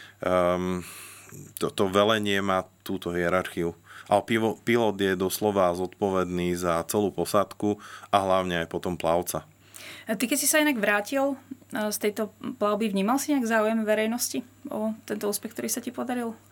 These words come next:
Speaker 2: Alebo to nejak tak vyšumelo?
Speaker 1: O, prešumelo to, ja neviem, behom týždňa, čiže nejak človek obehne tie médiá a tým to skončilo. Ja som mal v-, to šťastie alebo tú smolu, že zrovna v máji v ten rok vyhrali hokejisti majstrovstva sveta, čo dodnes nebolo prekonané,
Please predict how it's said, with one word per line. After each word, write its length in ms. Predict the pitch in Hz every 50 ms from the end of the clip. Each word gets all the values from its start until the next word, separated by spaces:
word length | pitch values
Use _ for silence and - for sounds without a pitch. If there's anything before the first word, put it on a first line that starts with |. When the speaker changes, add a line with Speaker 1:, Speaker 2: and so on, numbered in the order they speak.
| - - - - - - - - - -
Speaker 2:
Alebo 240 | - 208 233 233 226
to 80 | 220 220
nejak 160 | 220 202 202
tak 160 | 202 196 180
vyšumelo? 480 | 165 160 - - 175 170 160 156 160 180 - - -
Speaker 1:
O, 120 | - 113 113 113 110 110 117 113 113 113 110
prešumelo 720 | - - 131 120 123 123 - - 131 117 113 107 107 104
to, 160 | 104 - 110 104
ja 240 | 98 98 98 98
neviem, 160 | 98 98 95 92
behom 240 | 95 101 95 92
týždňa, 380 | - - 95 95 98 107 98 98
čiže 480 | 92 - - - 98 95 92 95 92 92 92 92 90 80 -
nejak 240 | 95 95 92 - -
človek 240 | - 98 98 90
obehne 400 | 87 95 92 98 98 98 101 95
tie 160 | 92 - 104 98
médiá 640 | 92 82 80 82 92 104 101 95 92 92 90 90
a 80 | 87 -
tým 160 | - 90 95
to 160 | - - 101
skončilo. 720 | - - - 87 90 92 - - 107 107 104 101 104 101 - - - - - - - - - -
Ja 240 | _ - 95 104 104
som 160 | - - -
mal 320 | 110 - - 104 104 104 98
v-, 80 | - - - - - - - - - - - - - - _ _
to 80 | 131
šťastie 480 | 123 - - - - 104 120 - - 131
alebo 180 | 123 113 107 95
tú 140 | 107 107
smolu, 400 | - - 104 104 101 104 104 107
že 240 | 101 107 104 101 98
zrovna 400 | 92 101 104 104 110 110 110 104
v 160 | 95 95 98
máji 280 | 98 95 98 104 107 104 101
v 80 | 104
ten 160 | - 104 104 101
rok 320 | 92 95 98 101 98 98
vyhrali 480 | 95 92 92 98 107 101 101 98 95 92
hokejisti 560 | 92 92 92 - 104 95 95 - - 101 98
majstrovstva 560 | 92 87 90 - - 101 98 - - 101 92
sveta, 400 | - - 92 87 - - 92 -
čo 160 | - 95 90
dodnes 320 | 95 101 87 98 101 92 -
nebolo 300 | 98 92 95 104 104 95
prekonané, 720 | - - 92 87 - - 98 101 98 98 101 101 104 101